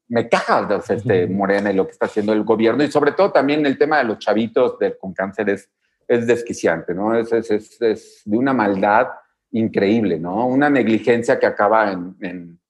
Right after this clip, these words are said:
Speaker 1: pues, en maldad, ¿no?
Speaker 2: Si tú pudieras transmitirle un mensaje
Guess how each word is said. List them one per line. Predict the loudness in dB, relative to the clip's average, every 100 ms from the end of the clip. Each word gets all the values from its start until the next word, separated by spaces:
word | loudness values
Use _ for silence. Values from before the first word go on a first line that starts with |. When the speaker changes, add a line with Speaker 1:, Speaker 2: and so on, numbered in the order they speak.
| _ _ _
Speaker 1:
pues, | -2
en | 0 2
maldad, | 0 0 -2
¿no? | -4 -8 -10 -12
Speaker 2:
Si | -10 -4
tú | -4 -4 -2
pudieras | 0 2 2 -2 -6 -12 -4
transmitirle | -4 -2 -4 -2 -2 0 0
un | 0 0 0 -4 -8 -10
mensaje | -4 -4 0 0 0 -2 -2 -4 -10